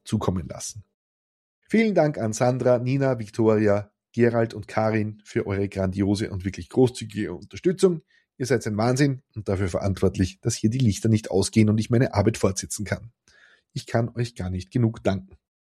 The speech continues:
Wenn ihr mögt, könnt ihr auch auf YouTube-Kanal Mitglied werden. Da gibt es dann die aktuelle Folge ein bisschen früher, äh, als Video quasi, als kleines Goodie. Und wenn ich mir was wünschen darf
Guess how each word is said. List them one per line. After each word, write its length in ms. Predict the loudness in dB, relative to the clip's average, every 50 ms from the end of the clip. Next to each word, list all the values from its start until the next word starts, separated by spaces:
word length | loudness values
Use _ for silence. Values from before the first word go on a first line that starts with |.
| _ _ _ _ _ _ _ _ 0
Wenn 140 | 2 4
ihr 80 | 4 6
mögt, 440 | 6 4 2 2 -2 -20 -20 _ _ _
könnt 220 | -2 -2 -2 -2
ihr 120 | -4 -6
auch 220 | -4 -6 -6 -8 -8
auf 200 | -10 -10 -6 -2
YouTube-Kanal 840 | 2 4 4 4 4 2 0 0 0 -2 0 2 4 4 4 4
Mitglied 420 | 2 0 -2 -2 -4 -6 -2 2 4
werden. 380 | 4 4 4 2 -2 -4 -6 -8
Da 80 | -8 -8
gibt 300 | -6 -6 -6 -6 -6 -8
es 80 | -8
dann 120 | -6 -6 -6
die 120 | -6 -8
aktuelle 380 | -8 -8 -8 -8 -10 -10 -8 -2
Folge 380 | 2 6 6 6 6 4 2 0 _ _ _ _ _ _ _ _ _ _ _ _ _
ein 140 | -14 -12 -10
bisschen 180 | -8 -8 -8 -8
früher, 560 | -4 0 2 4 6 6 6 4 2 -2 -10
äh, 220 | -14 -14 -12 -10 -10
als 240 | -10 -10 -8 -4
Video 400 | -4 -2 0 4 4 4 4 2
quasi, 360 | -2 -12 -14 -12 -12 -10 -10 -10
als 140 | -10 -10
kleines 240 | -8 -8 -8 -8 -10
Goodie. 220 | -10 -10 -12 -6 -2
Und 140 | -2 2 4
wenn 140 | 4 4 6
ich 80 | 6
mir 120 | 4 4 4
was 120 | 4 2
wünschen 260 | 0 -2 -2 -2 0
darf 340 | 2 2 2 0 -4 -12